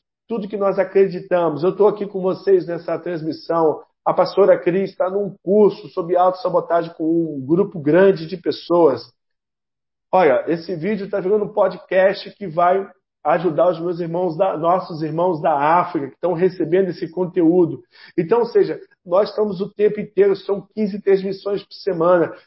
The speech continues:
Tudo pra quê? Pra alcançar você, pra motivar você, startar você e fazer você alcançar mais e mais pessoas. Fazer você se mover e mover a alcançar mais pessoas,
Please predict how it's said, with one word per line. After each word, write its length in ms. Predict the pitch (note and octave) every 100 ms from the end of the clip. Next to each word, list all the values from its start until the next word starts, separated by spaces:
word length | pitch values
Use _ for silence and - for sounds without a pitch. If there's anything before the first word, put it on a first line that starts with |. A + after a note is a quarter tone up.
| _
Tudo 300 | - B3 A#3
pra 140 | A3+ A3
quê? 180 | A3 G#3
Pra 140 | G#3
alcançar 880 | G#3+ G#3+ A3+ F#3+ - - G3 G3 E3+
você, 400 | F3+ - - F3
pra 120 | E3+
motivar 640 | F3 G#3 G#3+ D#3 E3+ G3
você, 380 | G3 E3+ - F3
startar 560 | E3 - E3+ - F#3+ G#3
você 480 | F#3+ - G3+ G3 G3 _ _ _ _ _ _ _ -
e 80 |
fazer 340 | E3 F#3+ F3+ G#3+
você 600 | G3+ F#3+ - G#3+ A3+ - - -
alcançar 800 | G#3 A#3 A3+ A3 - G#3+ A3 F#3+
mais 320 | F3+ B3 G#3
e 60 | G3+
mais 240 | F3 E3
pessoas. 500 | F3+ - D#3+ D3 A2+ _ _ _
Fazer 260 | A3 G3 A#3
você 280 | A3+ A3+ A3
se 200 | A3 G#3
mover 640 | G#3 A3+ D3 B2 G3 B3
e 60 | G#3+
mover 440 | A3 D3 E3+ A3
a 40 |
alcançar 480 | G3+ G#3 F3 - F3
mais 140 | E3+ D3+
pessoas, 520 | C#3+ C3+ - A2+ A2